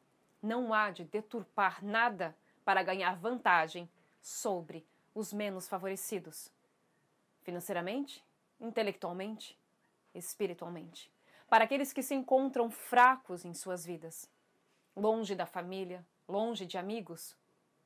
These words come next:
ou que são simplesmente sozinhos em suas vidas. Então, algumas religiões gostam de abocanhar. Pegar aquela presa porque é fácil, porque ela está frágil, e dela fazer o que quiser, para tentar eternizar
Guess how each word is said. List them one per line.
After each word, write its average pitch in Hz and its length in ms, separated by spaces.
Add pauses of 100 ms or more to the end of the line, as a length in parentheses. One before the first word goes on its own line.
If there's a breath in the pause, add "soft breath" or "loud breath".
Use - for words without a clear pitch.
(140)
ou 302 140
que 320 100
são 311 240
simplesmente 285 680
sozinhos 254 540
em 233 100
suas 220 280
vidas. 160 460
Então, 180 220
algumas 202 300
religiões 220 520
gostam 202 380
de 196 100
abocanhar. 196 840 (800 soft breath)
Pegar 254 320
aquela 240 300
presa 254 340
porque 220 240
é 214 40
fácil, 233 520
porque - 200
ela 185 80
está 185 180
frágil, 170 500 (680)
e 214 80
dela 170 260
fazer 170 260
o 165 60
que 180 100
quiser, 165 460
para 208 240
tentar 294 540
eternizar 240 1160